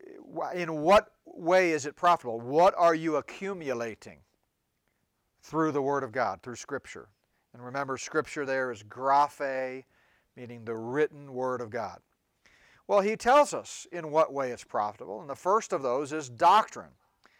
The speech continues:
So four things: doctrine, reproof, correction, and instruction in righteousness. And through those four things that we accumulate, we are then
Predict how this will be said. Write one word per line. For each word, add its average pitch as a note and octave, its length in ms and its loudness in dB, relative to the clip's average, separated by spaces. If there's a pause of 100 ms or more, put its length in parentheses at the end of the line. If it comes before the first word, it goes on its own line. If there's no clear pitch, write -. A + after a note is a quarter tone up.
(500)
So - 140 -14
four F#3+ 280 4
things: D3+ 340 -4
doctrine, E3+ 480 4
reproof, F3+ 500 -2
correction, D3+ 600 -2
and C#3 120 -6
instruction C#3+ 640 -2
in C3+ 120 -12
righteousness. C#3 1000 -8 (1200)
And C3 160 -16
through G3+ 480 6
those F#3 360 8
four F3+ 640 4 (380)
things F3+ 480 -6
that D3+ 180 2
we E3+ 220 0
accumulate, D3 800 -4 (1160)
we D#3+ 220 0
are D#3 180 8
then E3 340 -2